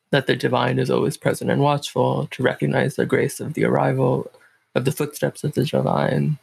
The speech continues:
to recognize the smile of the divine, et cetera, to get that liberation, one needs to understand time and space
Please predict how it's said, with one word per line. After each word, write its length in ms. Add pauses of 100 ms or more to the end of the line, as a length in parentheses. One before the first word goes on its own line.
to 140
recognize 460
the 80
smile 380
of 120
the 80
divine, 300
et 120
cetera, 460 (760)
to 100
get 300
that 220
liberation, 840 (560)
one 280
needs 260
to 180
understand 760
time 240
and 120
space 440